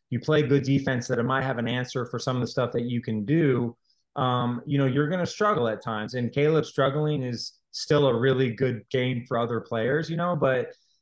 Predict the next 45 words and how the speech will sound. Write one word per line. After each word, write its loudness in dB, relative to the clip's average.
so -2
that's 2
what 4
I've 4
seen. 0
Look, 2
I 4
think, -2
I 0
think -4
U 2
S 0
C 0
is -6
still 2
in -4
a -2
building 0
process, -4
you -2
know, -2
to -8
be 0
honest 0
with 0
you. 2
They 2
just -6
happen -2
to 2
have 0
one 0
of 0
the 2
best -2
players, -2
if -6
not -2
the -10
best -2
college 0
quarterback 0
prospect -2
we've -6
seen 0